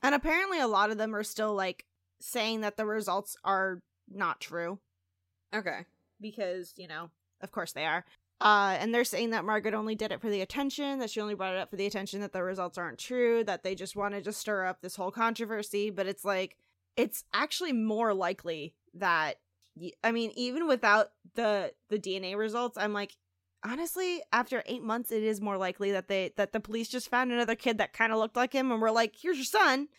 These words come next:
Speaker 2: Well, I mean, like, they don't know necessarily exactly what he looks like, so they see this kid that matches and like, "Oh, this probably is it. He's traveling with this weird, strange man."
Speaker 1: Well, and it's,
Speaker 2: Who
Speaker 1: again, a well
Speaker 2: technically kidnapped him also. <laughs>
Speaker 1: Yeah.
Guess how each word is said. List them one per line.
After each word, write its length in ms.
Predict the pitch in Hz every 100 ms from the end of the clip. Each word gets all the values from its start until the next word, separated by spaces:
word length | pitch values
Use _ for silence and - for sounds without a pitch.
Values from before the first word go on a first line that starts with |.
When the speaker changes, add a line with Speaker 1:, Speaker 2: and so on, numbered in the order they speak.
| _
Speaker 2:
Well, 140 | 247
I 20 | 277
mean, 240 | 285 277
like, 220 | 269 233
they 160 | 208 285
don't 300 | 339 254 208
know 200 | 220 220
necessarily 480 | 208 196 - 185 175
exactly 460 | 147 156 160 160
what 200 | 160 151
he 100 | 160
looks 260 | 151 156 -
like, 220 | 127 139
so 100 | -
they 80 | 165
see 200 | 170 196
this 180 | 160 -
kid 180 | 226 170
that 140 | 160
matches 460 | 170 170 175 165 160
and 60 |
like, 160 | 165 165
"Oh, 180 | 302 277
this 160 | 196 190
probably 460 | 226 220 180 185
is 80 | 170
it. 240 | 214 180
He's 180 | - -
traveling 320 | - 214 196
with 140 | 185 170
this 120 | 165
weird, 520 | 175 196 247 208 175
strange 580 | - - 202 214 214 165
man." 400 | 180 196 123 156 - _ _ - -
Speaker 1:
Well, 200 | - 311
and 120 | 311 320
it's, 160 | 311
Speaker 2:
Who 40 | 269
Speaker 1:
again, 200 | 330 269
a 100 | 185
well 340 | 240 285 262 294
Speaker 2:
technically 360 | 359 285 277
kidnapped 580 | 214 311 277 214 208 208
him 140 | 226
also. 520 | 202 262 262 185 170 247
<laughs> 40 |
Speaker 1:
Yeah. 240 | 269 240